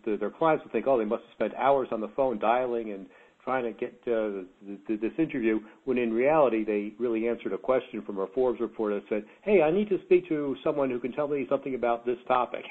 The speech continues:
<laughs> And they just responded and were the lucky person picked. Well, um, I was talking about that service so much and recommending it, but one day I realized that my clients couldn't afford it because they were all small business people and,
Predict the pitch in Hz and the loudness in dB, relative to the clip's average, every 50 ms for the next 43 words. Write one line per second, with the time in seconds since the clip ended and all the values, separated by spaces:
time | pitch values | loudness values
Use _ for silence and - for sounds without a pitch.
0 | - - - 855 - - 254 214 180 - - - 220 240 226 208 - 143 127 131 | -14 -14 -6 -2 -2 -2 -2 -2 -6 -8 -8 -6 -4 -2 -4 -2 -2 0 2 2
1 | 135 127 127 117 - - 127 - - 135 123 123 123 120 113 107 107 107 104 104 | 2 2 0 -2 -4 -4 -6 -4 -2 0 2 2 2 0 0 -2 -2 -2 -2 -2
2 | 104 101 98 104 107 104 - 107 107 - 110 104 98 - 107 98 - 139 135 107 | -2 -2 0 0 0 0 -2 -6 -6 -4 -4 -4 -4 -4 -8 -6 0 0 0 0
3 | - - - - _ _ _ - - - - 147 139 131 - - - - - - | 0 -4 -12 -20 _ _ _ -20 -20 -4 4 4 6 6 4 2 -6 -18 -20 -20
4 | - - 131 131 131 127 127 127 127 123 - - - - 131 135 139 135 - - | -8 -2 0 2 4 2 2 0 -4 -8 -14 -16 -8 -2 0 0 0 2 4 4
5 | 190 185 - 175 147 139 131 - 135 120 - - - 147 135 127 120 - - 131 | 4 4 4 2 2 2 4 4 0 0 0 0 0 0 0 0 -4 -4 0 0
6 | 120 120 156 190 190 - - 127 120 120 113 - - 120 160 196 208 185 143 113 | 2 4 4 4 4 2 0 -2 -2 -2 -2 -2 -2 -2 0 0 0 0 0 0
7 | 117 117 - - 123 - - 131 147 160 147 139 127 123 120 117 117 117 113 117 | 0 -2 -2 -4 -6 -6 -2 -2 0 0 0 0 0 0 0 0 0 0 0 0
8 | 123 123 120 - 127 - 131 117 110 110 - - 160 151 143 135 139 135 - - | 0 -2 -4 -6 -8 -4 -4 -4 -4 -4 -4 -4 -2 0 0 0 -2 -4 -8 -6
9 | - 127 117 120 120 - - 110 - - - 214 240 254 214 - - - - _ | -6 -6 -4 -4 -8 -8 -8 -10 -10 -4 0 2 2 2 2 0 -2 -6 -12 _
10 | _ _ _ _ _ _ _ _ _ _ _ _ - - - - - - 113 104 | _ _ _ _ _ _ _ _ _ _ _ _ -20 -20 -20 -12 -8 -6 -6 -6
11 | 104 104 - 123 123 117 120 123 117 113 - - 127 117 113 117 113 113 104 104 | -6 -6 -4 -2 0 2 2 2 2 0 -2 -2 -2 0 0 0 0 -2 -2 -4
12 | 110 104 - - 113 107 107 110 110 107 104 104 104 104 | -8 -12 -8 -8 -8 -6 -6 -6 -8 -8 -8 -12 -14 -16